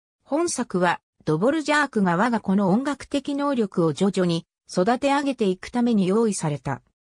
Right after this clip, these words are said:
ドボルジャークは千八百九十四年一月二日付のフリッツ・ジムロック宛ての書簡の中で以下のように述べている。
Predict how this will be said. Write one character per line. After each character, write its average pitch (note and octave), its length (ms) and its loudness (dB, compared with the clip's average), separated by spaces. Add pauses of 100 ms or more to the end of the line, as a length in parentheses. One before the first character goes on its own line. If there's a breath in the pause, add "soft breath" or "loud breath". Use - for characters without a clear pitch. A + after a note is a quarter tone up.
(300)
ド F3+ 120 2
ボ C#4 120 2
ル D#4 140 0
ジ D4 80 -2
ャ C#4 100 2
ー A3 60 0
ク F#3 120 -2
は E3 200 0 (180)
千 D4 300 -2
八 F#3 200 -2 (100)
百 A#3+ 240 -6
九 C#4+ 260 -2
十 G3 220 0
四 D#3 180 0
年 F#3 320 2
一 F3+ 240 -4
月 A#3+ 260 -2
二 - 240 -14
日 C4+ 120 -6
付 - 260 -4
の G3+ 220 0 (220)
フ - 180 -2
リ C4+ 120 -2
ッ - 80 -20
ツ・ D4+ 140 -6
ジ C#4+ 140 -4
ム C#4 120 0
ロ B3 100 0
ッ A#3 140 -6
ク A3+ 140 0
宛 B3 100 0
て A#3 120 -2
の A3 120 2
書 G3 160 -2
簡 C4 260 0
の C4+ 140 -2
中 C4+ 240 -4
で G#3 140 2
以 A#3+ 100 -2
下 G#3+ 140 -2
の G#3 140 2
よ G#3 180 2
う G3+ 60 2
に D#3+ 120 0
述 E3 120 0
べ G#3+ 120 -2
て G#3+ 100 -6
い F#3 160 0
る。 D3+ 180 -4